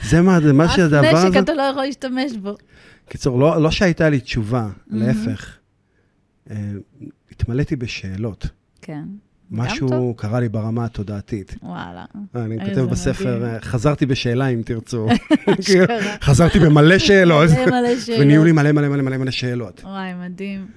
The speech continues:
Speaker 1: עכשיו, באותו הבטחת יישובים, אני הייתי, צוותתי למישהו מהיישוב, והיינו עושים שמירות בלילה, כאילו,
Speaker 2: מהמם.
Speaker 1: בתוך רכב נוסעים, אז יש לך רק לדבר,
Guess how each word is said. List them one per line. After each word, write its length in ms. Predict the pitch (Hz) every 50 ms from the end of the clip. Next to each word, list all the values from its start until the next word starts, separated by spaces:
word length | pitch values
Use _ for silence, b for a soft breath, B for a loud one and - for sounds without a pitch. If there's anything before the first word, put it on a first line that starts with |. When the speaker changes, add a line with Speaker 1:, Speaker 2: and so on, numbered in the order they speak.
| b b b
Speaker 1:
עכשיו, 280 | b - - 117 113 104 101 - _ _ _ _ -
באותו 1300 | 113 104 - 113 107 - - 143 143 143 139 135 131 127 123 120 120 117 113 110 110 113 113 110 - - 127 - - - - - - - -
הבטחת 420 | 113 - - - - - 127 -
יישובים, 720 | 127 - - - 117 127 165 180 170 165 165 165 165 165 160 _ _ _ -
אני 200 | 117 113 117 123
הייתי, 440 | 127 120 123 123 117 - 120 120 113
צוותתי 600 | - - 113 98 107 127 127 - - _ - 123 110 107 110 104 98 101 104 - - - - _ 127 123 127 - - - _ _ _ -
למישהו 260 | 120 127 - - 123
מהיישוב, 440 | 117 110 107 110 - - - 269 247
והיינו 180 | 175 143 131 127
עושים 240 | 123 120 - 135 127
שמירות 460 | - - - 110 107 107 127 120 -
בלילה, 440 | 104 110 117 123 127 127 120 113 104
כאילו, 220 | 104 113 104 110
Speaker 2:
מהמם. 120 | 110 110 113
Speaker 1:
בתוך 220 | 120 127 127 -
רכב 260 | 131 135 127 - 117 107
נוסעים, 400 | 104 98 - - 165 190 220 214 214 B B B B B B -
אז 80 | 143 156
יש 100 | 170 -
לך 80 | -
רק 260 | 160 151 160 156 -
לדבר, 520 | 147 135 117 120 113 143 185 214 220 220